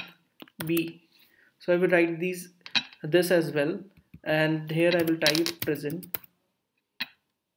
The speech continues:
I will delete the second option because I don't re-, not require that. Please disable multiple answers because I want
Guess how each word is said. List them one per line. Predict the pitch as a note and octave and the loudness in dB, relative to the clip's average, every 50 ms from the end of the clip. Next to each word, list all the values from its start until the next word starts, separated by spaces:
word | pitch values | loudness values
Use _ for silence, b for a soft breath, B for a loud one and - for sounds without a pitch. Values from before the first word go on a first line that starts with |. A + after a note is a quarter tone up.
| _ _ _ _ _ _ _ _ - - - - - - - - - - - - - _ _ - - _ _ _ - - - - - - _ _ _ _ _ _ - | _ _ _ _ _ _ _ _ -18 -14 -12 -10 -10 -10 -8 -10 -12 -12 -14 -20 -20 _ _ -20 -20 _ _ _ -20 -20 -20 -20 -20 -20 _ _ _ _ _ _ -8
I | G#3 | -6
will | F#3 F#3+ | -6 -4
delete | E3+ F#3 F#3+ A#3 A3+ A3 | -4 -4 -4 -6 -4 -4
the | B3 A#3+ | -4 -2
second | A#3 G3 - G3+ F#3+ F#3+ G3 | -2 -2 -2 -2 -2 -4 -2
option | - E3 D#3+ - - - F#3 F3+ | -2 -2 -4 -4 -4 -6 -4 -4
because | F3 F3 F3+ E3+ E3+ | -2 0 0 0 2
I | F3 E3+ | 2 2
don't | E3 E3 E3+ E3+ E3 E3+ - | 2 2 0 -2 -2 -4 -6
re-, | D#3 D3 - - - E3+ | -8 -8 -8 -6 -6 -2
not | D#3 D3+ D#3 D#3 D3+ D3+ | 0 2 0 0 0 -4
require | D3 C3+ - - C#3+ C#3+ D3 D#3 D#3+ | -6 -8 -6 -4 -2 -2 -2 -2 -2
that. | E3 E3 F3 - - _ _ _ _ _ _ _ _ _ _ - | -2 -4 -4 -6 -12 _ _ _ _ _ _ _ _ _ _ -4
Please | G#3+ A#3 C4+ G3+ | -2 -2 -2 0
disable | F3+ G3+ G3 - G#3 G3 G3+ G#3 | 0 0 2 2 2 2 4 2
multiple | G3 G3 F#3+ F3+ F3 F3 F#3 - G3 G3+ - | 2 4 4 2 2 0 0 0 0 0 0
answers | E3+ E3 E3+ E3 - F#3 F#3 F#3 | 0 -2 -2 -2 -4 -4 -4 -4
because | E3+ F3 E3 F3+ F3 F3 F3 F3 | -4 0 2 2 2 2 0 -4
I | - - D#3 | -4 -2 -2
want | D#3+ E3 E3+ E3+ | -2 -2 -4 -6